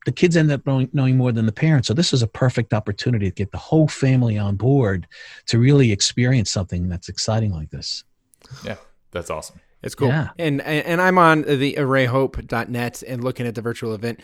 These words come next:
Speaker 3: One thing that I think is really neat just about the way that it presents itself, um, in the little preview or whatever, is that everything is centered on, like, a face, right? Because
Speaker 1: Mm.
Speaker 3: the human emotion experience has really been masked. I mean, literally, uh,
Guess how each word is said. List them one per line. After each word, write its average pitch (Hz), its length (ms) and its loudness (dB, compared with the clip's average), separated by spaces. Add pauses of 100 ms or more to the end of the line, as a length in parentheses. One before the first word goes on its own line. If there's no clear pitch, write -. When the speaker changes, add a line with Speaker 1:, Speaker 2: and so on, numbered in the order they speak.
(260)
Speaker 3:
One 190 180 2
thing 196 220 0
that 143 120 2
I 139 100 2
think 139 180 -4
is 120 140 -4
really 131 240 -2
neat 131 240 -2
just 127 200 -8
about 120 240 -2
the 131 60 -6
way 120 160 0
that 117 120 -2
it 110 60 -6
presents 120 460 -8
itself, 110 500 -8
um, 107 400 -10
in 131 140 -10
the 120 80 -8
little 113 180 -8
preview 131 340 -6
or 110 100 -4
whatever, 107 400 -8 (420)
is 151 300 2
that 147 180 -4
everything 170 460 -2
is 139 340 -4
centered 156 480 -2
on, 131 280 -4
like, 127 180 -8
a 110 60 -6
face, - 580 -8 (460)
right? 127 320 -2
Because 139 320 4
Speaker 1:
Mm. 104 40 -2
Speaker 3:
the 143 80 -2
human 196 340 -2
emotion 151 400 2
experience 123 640 -4
has 127 200 -6
really 156 260 0
been 120 240 -4
masked. 107 720 -8
I 139 100 -4
mean, 131 180 -4
literally, 113 480 -2 (360)
uh, 120 340 -2